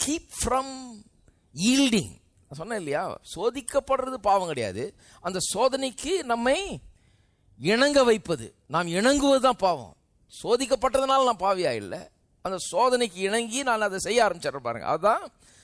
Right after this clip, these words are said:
பாவம். செஞ்சுட்டேன்னா பாவம், ஆனா சோதிக்கப்படுறதுனால பாவம் கிடையாது. அப்ப செய்யாம இருக்கிறது எப்படி? சோதிக்கப்பட்டும் அதுக்கு இணங்காம, ஈல்டு பண்ணாமல் இருக்கிறது எப்படி?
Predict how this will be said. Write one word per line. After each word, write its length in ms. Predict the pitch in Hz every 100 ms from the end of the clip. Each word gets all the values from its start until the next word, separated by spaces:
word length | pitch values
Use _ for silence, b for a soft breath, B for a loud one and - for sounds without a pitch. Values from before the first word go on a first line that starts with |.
| b b
பாவம். 380 | - 135 120 - _ _ _ - -
செஞ்சுட்டேன்னா 460 | 185 247 269 254
பாவம், 540 | 247 190 160 147 202 - _ -
ஆனா 140 | 185 -
சோதிக்கப்படுறதுனால 720 | 196 226 220 185 190 190 185
பாவம் 560 | 185 165 170 185 294 247 b b b b
கிடையாது. 460 | - 170 151 123 - _
அப்ப 320 | 196 - 214 180 -
செய்யாம 640 | 233 262 294 311 311 294 240
இருக்கிறது 420 | 214 214 208 202
எப்படி? 320 | 180 160 147 - _ - -
சோதிக்கப்பட்டும் 1000 | 226 254 220 262 214 196 180 233 233 _ _ _ _ _ _
அதுக்கு 380 | - 202 196 160
இணங்காம, 400 | 196 214 190 147
ஈல்டு 560 | 120 147 226 247 240 208
பண்ணாமல் 440 | 151 165 151 170 151
இருக்கிறது 420 | 139 123 139 113
எப்படி? 280 | 110 107